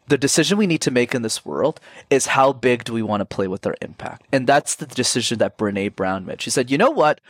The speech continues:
For that single mother who has seven kids, I'm going to make sure that I simplify my knowledge so much that even she can reach my message. And that's a decision I encourage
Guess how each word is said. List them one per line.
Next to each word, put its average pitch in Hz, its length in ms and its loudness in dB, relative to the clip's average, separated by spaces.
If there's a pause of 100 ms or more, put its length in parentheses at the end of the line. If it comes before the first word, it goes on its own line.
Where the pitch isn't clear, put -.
(140)
For 151 140 -2
that 151 180 2
single 247 300 0
mother 175 220 2
who 160 40 4
has 139 140 2
seven 120 340 -4
kids, - 520 -8 (360)
I'm 220 460 4
going 165 220 2
to 151 100 -6
make 117 180 -2
sure 110 240 0
that 113 140 4
I 113 60 2
simplify 147 600 0
my 120 200 0
knowledge 110 420 2
so 147 260 2
much 110 320 0 (220)
that 131 120 4
even 131 220 0
she 120 320 0
can 110 240 -4
reach - 480 -4 (320)
my 98 220 2
message. - 560 -8 (240)
And 131 180 2
that's 139 320 4
a 147 60 0
decision 127 420 0
I 117 40 2
encourage 110 360 -2